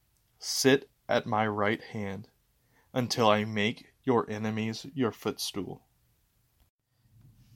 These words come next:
Peter then concludes in verse thirty-six, "Let all the house of Israel therefore know for certain that God has made him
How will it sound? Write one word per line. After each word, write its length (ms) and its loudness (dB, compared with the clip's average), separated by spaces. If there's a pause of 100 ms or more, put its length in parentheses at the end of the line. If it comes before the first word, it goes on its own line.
(880)
Peter 320 6
then 240 4
concludes 680 0
in 180 -4
verse 340 2
thirty-six, 840 -2 (540)
"Let 280 6
all 280 8
the 120 2
house 280 4
of 120 -6
Israel 480 0
therefore 500 2
know 560 0 (420)
for 160 0
certain 560 2
that 240 2
God 400 8
has 300 0
made 380 0
him 580 -6